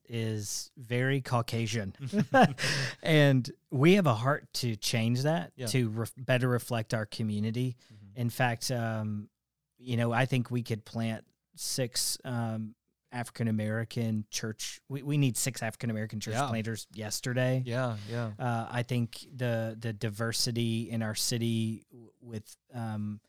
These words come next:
Speaker 1: uh, ethnic groups and refugees and immigrants, th-, there's a lot of needs there. We've
Speaker 2: Mm-hmm.
Speaker 1: done some work there. Uh, but you, you really have been, uh, a, a, a presence in our network that we're really thankful for,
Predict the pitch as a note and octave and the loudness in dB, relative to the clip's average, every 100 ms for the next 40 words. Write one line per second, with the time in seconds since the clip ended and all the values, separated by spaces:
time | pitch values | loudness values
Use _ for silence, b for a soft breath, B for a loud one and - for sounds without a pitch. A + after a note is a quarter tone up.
0 | _ _ _ - A2 - A#2+ - B2+ A2+ | _ _ _ -16 -10 -2 -2 0 -6 -2
1 | B2+ B2 A#2+ - G#2+ G2+ A2 - B2 A2 | 0 2 0 0 -2 0 -2 -2 -2 0
2 | A2+ A2+ A2+ A2 G#2 G#2+ G#2+ A#2 A#2 A#2 | 0 0 0 -2 -4 -4 0 0 0 0
3 | A#2 A2 - - A2+ A#2 G#2+ G#2 A2+ A2 | -2 -2 -4 -6 -8 -6 -6 -4 -2 0
4 | A2 A2 G#2 A2+ A2+ A#2+ A#2 B2 A#2 A#2+ | 0 0 -2 -4 -2 0 0 0 0 2
5 | - A#2 A2+ A2+ - - A#2+ A2+ A2 b | 0 -2 -2 -4 -8 -4 -2 -2 -4 b
6 | b b b b _ - B2 A2+ A#2+ A#2+ | b b b b _ -2 2 2 -2 -4
7 | C#3+ - B2+ E3 F#3 - B2+ E3+ D3+ E3 | -4 -4 2 4 2 -2 0 2 6 6
8 | D#3 A#2 A#2+ A#2+ B2 A2 G#2+ B2 A#2+ A#2 | 6 6 4 6 4 0 0 4 4 4
9 | A2+ A2+ - - A#2+ A#2 A#2 B2 - C3 | 2 0 -4 -4 -2 -2 -6 -10 -10 -10
10 | - - C#3 A#2+ - C3+ A#2+ _ - - | -10 -14 -10 -10 -8 -10 -10 _ -14 0
11 | C#3 C3 B2+ A2+ - A#2 G#2+ G#2+ A2+ A2+ | 2 4 2 0 0 0 0 -2 -2 -2
12 | A2 - C#3 C#3 F3+ B2+ - A#2+ A2+ - | -6 -4 -2 2 4 2 2 0 0 -4
13 | - - D2+ - C2+ | -10 -10 -8 -8 -10